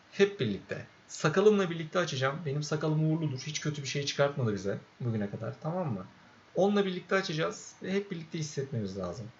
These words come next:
Hep birlikte hissedersek bu gelecek. Herkes düşünsün. Kim olduğu hiç fark etmez. Sanki sizin kutunuzu açıyormuşuz gibi, tamam mı?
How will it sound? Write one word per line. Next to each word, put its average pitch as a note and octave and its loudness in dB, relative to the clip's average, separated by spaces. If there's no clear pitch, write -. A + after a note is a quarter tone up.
Hep - -14
birlikte F#3 -6
hissedersek F3 0
bu E3+ -6
gelecek. B2 -4
Herkes G#3 4
düşünsün. D#3 -4
Kim - -2
olduğu G#3+ 4
hiç A#3+ -4
fark D#3 6
etmez. B2 -2
Sanki G#3 0
sizin G3+ -2
kutunuzu G3 0
açıyormuşuz E3+ -2
gibi, G2+ -6
tamam F#3+ -2
mı? A#2+ -2